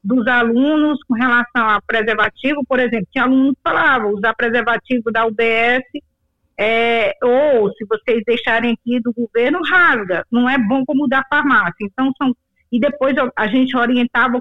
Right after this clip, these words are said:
como utilizá-los e eles, é, diziam, "Ah, porque a gente não sabia que era dessa forma."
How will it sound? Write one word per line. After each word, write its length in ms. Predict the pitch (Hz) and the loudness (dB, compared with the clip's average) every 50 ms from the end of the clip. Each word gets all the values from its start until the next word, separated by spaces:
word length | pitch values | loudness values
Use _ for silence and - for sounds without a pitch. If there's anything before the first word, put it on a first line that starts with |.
| - | -2
como 180 | - 262 254 269 | 0 0 0 0
utilizá-los 760 | 269 - - 285 247 247 247 220 - 233 240 262 294 285 285 254 247 | 0 -2 -4 -4 -2 -2 -2 -2 -2 -2 0 0 0 -2 -2 -2 -2
e 40 | 285 | 0
eles, 240 | 277 285 294 269 - 302 277 277 254 _ _ - | 0 0 -2 -2 -2 -2 -4 -4 -4 _ _ -8
é, 180 | - 226 226 220 | -4 -2 -2 0
diziam, 340 | 220 247 208 190 240 240 | 0 -2 -2 -2 0 0
"Ah, 180 | 254 285 320 294 | 2 2 0 0
porque 200 | - 262 - 285 | -2 -6 -4 -4
a 40 | 254 | -2
gente 220 | - 277 254 - 254 | -2 -2 -2 0 -2
não 180 | 247 254 262 262 - | 0 0 -2 -2 -4
sabia 380 | - 285 240 220 254 247 240 | -4 -4 -2 -2 -2 -2 -2
que 120 | - - 247 | -2 -2 -4
era 280 | - 180 220 214 208 | -2 -2 -2 -2 -2
dessa 300 | 190 214 214 - 254 262 _ _ | -2 -2 -4 -4 -6 -6 _ _
forma." 420 | 269 262 240 226 202 190 170 - | -6 -4 -2 -2 -2 -2 -4 -6